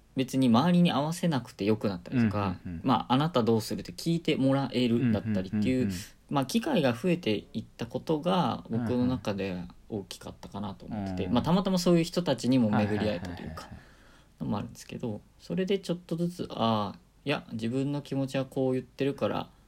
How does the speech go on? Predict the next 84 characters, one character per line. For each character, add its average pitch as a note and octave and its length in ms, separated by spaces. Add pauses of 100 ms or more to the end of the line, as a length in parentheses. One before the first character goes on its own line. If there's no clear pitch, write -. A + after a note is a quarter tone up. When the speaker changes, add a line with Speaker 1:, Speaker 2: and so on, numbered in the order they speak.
(1500)
Speaker 1:
み A#2 100
ん A#2 60
な A#2 120
と A#2 100
は F#2+ 40
違 G#2+ 160
う G2+ 140
方 A2 200
だ - 100
け G#2 120
ど、 E3 140
Speaker 2:
う - 0
ん、 - 20
う F2+ 40
ん、 - 20
う D#2+ 40
ん。 - 40 (100)
Speaker 1:
こ G#2+ 80
っ E2+ 80
ち G#2+ 120
を - 20
選 G#2+ 260
ん G#2 40
で G2 100
み A#2 140
よ C#3+ 100
う C#4 40
っ - 20 (140)
て G3+ 100
い - 20
う A3 40
の A#3 100
で、 A#2 240 (100)
Speaker 2:
な F#2 140
る E2+ 80
ほ - 80
ど D#2+ 60
ね。 - 80
Speaker 1:
や E3 80
っ - 20
ぱ D#3 40
そ E3 120
れ D#3+ 60
こ D3 100
そ C#3 80
さ C#3 80
っ B2 40
き A2+ 120
言 - 20
っ - 20
た A2 120
ち - 180
っ A2+ 100
ち - 100
ゃ - 40
い B2+ 40
こ B2 100
と C#3 100
だ E3+ 80
け C4+ 120
ど、 A#3+ 100
Speaker 2:
は A#2 60
い、 - 40
は F2 60
い、 - 20
は - 160 (160)
い。 - 40
Speaker 1:
や A#2 60
っ A#2 40
て - 180
っ - 20
た - 140
時 D#3+ 240
に、 G#3+ 340 (340)
あ、 A#2+ 160 (680)
や F3+ 80
っ F3+ 40
ぱ D3 140
こ - 300
う、 - 20 (380)
心 C3+ 380
の C3+ 80
中 C3 260
が - 200